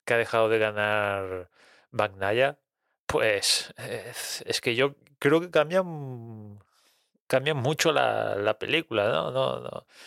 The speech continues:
Le hubieran metido más presión si cabe a, a Quartararo en esta carrera, menos si cabe a Bagnaia, y en cambio, pues ahora mismo,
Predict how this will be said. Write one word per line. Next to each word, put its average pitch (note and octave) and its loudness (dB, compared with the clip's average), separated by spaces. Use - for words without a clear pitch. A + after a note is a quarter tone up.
Le A#2+ 2
hubieran C#3+ 2
metido D3 2
más C#3+ 0
presión C3+ -2
si C3 -4
cabe B2 2
a, A#2 2
a A2 -4
Quartararo B2 0
en B2+ -2
esta A#2+ -2
carrera, D3 2
menos C3+ 2
si A#2 0
cabe A#2 4
a A#2 4
Bagnaia, D#3+ 2
y C3+ 2
en B2 -6
cambio, D3+ -2
pues B2+ -8
ahora C#3 2
mismo, D3+ -4